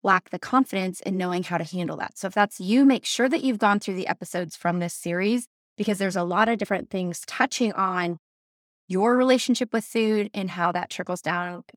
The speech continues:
to foster the type of relationship with food that your child has. And one of the misconceptions that we can often have is that if something isn't available, I won't eat it.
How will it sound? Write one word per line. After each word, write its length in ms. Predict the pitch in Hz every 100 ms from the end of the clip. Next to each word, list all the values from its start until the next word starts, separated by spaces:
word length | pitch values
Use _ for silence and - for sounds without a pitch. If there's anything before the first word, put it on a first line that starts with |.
| -
to 540 | 202 180 170 165 170 -
foster 480 | - 180 - 196
the 100 | 180
type 220 | 180 170 -
of 140 | 156
relationship 420 | 170 180 - -
with 100 | 170
food 320 | - 185 175 170
that 120 | -
your 140 | 175
child 460 | 175 - 277 - -
has. 360 | - - - - _ _ _ _ _
And 260 | - 247 240
one 160 | 262 349
of 120 | 359
the 60 |
misconceptions 640 | 240 220 - 214 202 - 190
that 100 | 175
we 80 | 185
can 180 | 196 -
often 380 | 185 - 185
have 420 | 180 277 254 202 - _ _ _ -
is 240 | 208 -
that 360 | 202 190 185 156 _ _ _ _
if 100 | -
something 360 | - 226 285 254
isn't 200 | 214 208
available, 680 | 190 175 170 160 170 165 - _
I 140 | 196 180
won't 240 | 175 -
eat 180 | 165 -
it. 120 | -